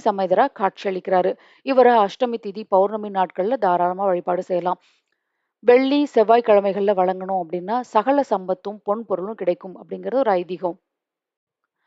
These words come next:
அஷ்டமியில பஞ்சதீபம் ஏற்றி பைரவரை வழிபாடு செஞ்சோம் அப்படின்னா, காலத்தினால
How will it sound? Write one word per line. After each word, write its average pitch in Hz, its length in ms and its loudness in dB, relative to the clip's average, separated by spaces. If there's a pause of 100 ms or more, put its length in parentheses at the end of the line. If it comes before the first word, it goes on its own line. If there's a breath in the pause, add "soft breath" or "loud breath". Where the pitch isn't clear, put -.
(180)
அஷ்டமியில 269 600 0 (140)
பஞ்சதீபம் 214 560 -4
ஏற்றி 185 240 -8
பைரவரை 185 500 2 (180)
வழிபாடு 190 440 0
செஞ்சோம் 196 320 -6
அப்படின்னா, 175 340 -6 (160)
காலத்தினால 214 500 -4